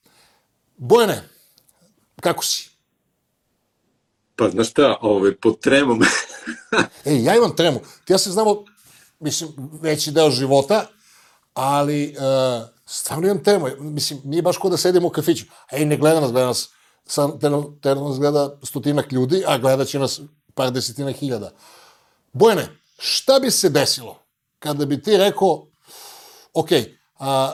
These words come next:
Speaker 1: ja više neću da radim ovo, gasim firmu, gasim, kupujem, prodajem"?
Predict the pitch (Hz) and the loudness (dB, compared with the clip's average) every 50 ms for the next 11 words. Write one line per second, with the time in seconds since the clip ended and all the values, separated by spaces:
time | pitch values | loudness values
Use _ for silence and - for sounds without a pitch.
0 | - _ _ 180 190 190 190 175 - - 165 156 165 151 160 - 135 143 135 190 | -8 _ _ 2 4 6 6 4 4 2 0 0 0 0 0 0 0 2 2 2
1 | 190 127 127 120 139 156 185 196 180 156 151 - - 139 139 180 165 - - 143 | 2 0 0 -2 0 2 2 2 2 0 -2 -6 -6 -2 0 0 2 0 -2 -4
2 | 107 - 147 165 196 202 160 135 160 170 160 - 165 156 147 - - _ - 170 | -2 0 0 2 2 2 2 2 2 2 2 0 -4 -6 -10 -12 -10 _ 0 0
3 | 160 160 156 147 131 139 131 127 113 104 95 87 | 2 2 2 0 2 2 2 0 0 -2 -6 -10